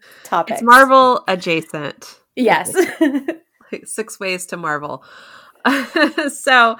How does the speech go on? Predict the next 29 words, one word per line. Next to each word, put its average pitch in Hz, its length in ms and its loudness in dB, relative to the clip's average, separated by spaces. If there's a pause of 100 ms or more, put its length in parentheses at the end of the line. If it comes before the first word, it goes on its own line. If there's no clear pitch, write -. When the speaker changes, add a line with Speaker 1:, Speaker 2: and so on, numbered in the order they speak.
(300)
Speaker 1:
one 294 160 4
of 392 60 2
the 453 200 2
topics 247 360 6
we 233 100 0
discussed 226 480 -2
this 208 240 -4
week 196 240 -4 (160)
was 214 720 2
this 214 260 -4 (140)
theory 320 340 -2
that's 220 220 -6
floating 202 300 -4
around 170 320 2
the 170 100 -6
internet 156 500 -2
that - 240 -2 (220)
Thor's 320 500 2
Phase 233 340 -2
Four 185 380 -2
arc 156 340 4 (260)
should 269 380 -4
be 233 400 -4 (520)
him 214 360 -4 (120)
leading 247 580 -2
the 202 180 0
Avengers. 180 840 -4 (1160)
And 202 520 0
I - 40 -8